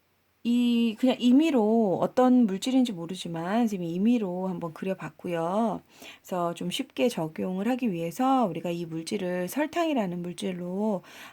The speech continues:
한번 예시를 들어보려고 해요. 그래서 얘가 설탕이다. 그럼 이 설탕의 용해도는, 어, 온도에 따라서 달라지겠죠.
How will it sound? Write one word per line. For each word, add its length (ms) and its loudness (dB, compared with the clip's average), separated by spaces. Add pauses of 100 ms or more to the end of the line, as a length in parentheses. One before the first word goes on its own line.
한번 360 -10
예시를 540 -4
들어보려고 580 -6
해요. 540 0 (480)
그래서 180 -4
얘가 160 -2
설탕이다. 1000 0
그럼 220 -4
이 80 -2
설탕의 840 -2
용해도는, 960 0 (360)
어, 300 -6
온도에 540 4
따라서 760 -6
달라지겠죠. 1120 -6